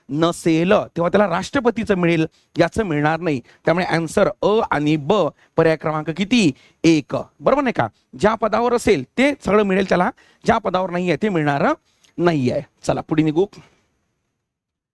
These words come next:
सोपी आहे प्रश्न, त्यामुळे काही, अ, लोड घेण्याचं कारण नाही आहे. ओके, हा प्रश्न ते एका मिनिटातच उ-, म्हणजे उडतो. जिथे फक्त एकच सभागृह असेल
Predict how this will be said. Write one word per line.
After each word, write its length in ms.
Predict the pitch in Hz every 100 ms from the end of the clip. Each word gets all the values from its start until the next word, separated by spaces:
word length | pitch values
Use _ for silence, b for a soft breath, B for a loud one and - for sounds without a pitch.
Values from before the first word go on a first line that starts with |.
| _ _ -
सोपी 240 | 180 208
आहे 60 | 220
प्रश्न, 260 | 202 220
त्यामुळे 180 | 190 190
काही, 160 | 190 175
अ, 720 | 98 127 131 127 127 101 160 - _ _ _ _
लोड 220 | 127 147 170
घेण्याचं 460 | 165 160 165 123 -
कारण 220 | 139 156
नाही 220 | 170 165 190
आहे. 100 | 220 _ _ _ -
ओके, 260 | 170 240 294 _ _ -
हा 100 | 175
प्रश्न 320 | - 185 196
ते 60 | 208
एका 300 | 190 - 208
मिनिटातच 400 | 196 226 202 202
उ-, 220 | 160 165
म्हणजे 160 | 156
उडतो. 440 | 160 160 156 147 147 b b b -
जिथे 380 | 135 202 294 285
फक्त 260 | 220 - 247 240
एकच 340 | 208 - 269 -
सभागृह 460 | 202 202 190 202
असेल 340 | 180 202 175